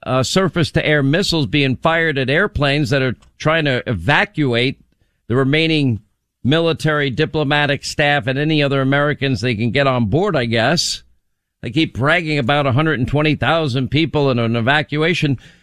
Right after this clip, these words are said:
The, the biggest problem with their, that nobody's asked them these main questions. Why do you trust the Taliban?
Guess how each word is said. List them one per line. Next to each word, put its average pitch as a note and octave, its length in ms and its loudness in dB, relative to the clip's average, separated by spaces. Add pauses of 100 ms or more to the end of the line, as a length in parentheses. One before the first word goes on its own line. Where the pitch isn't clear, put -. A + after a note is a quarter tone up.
(180)
The, A2 180 -10
the D3+ 220 -4
biggest A3+ 440 -2
problem B3 400 0
with D3+ 160 0
their, D#3+ 300 -2 (260)
that D#3 160 -4
nobody's A3+ 520 0 (120)
asked A#3 380 0
them D3 320 0 (160)
these F#3 280 2
main G#3 340 2
questions. E3+ 600 -2
Why D#3+ 260 0
do B3+ 80 -8
you A#3 160 -8
trust - 380 -6
the F3+ 80 -4
Taliban? E3+ 680 0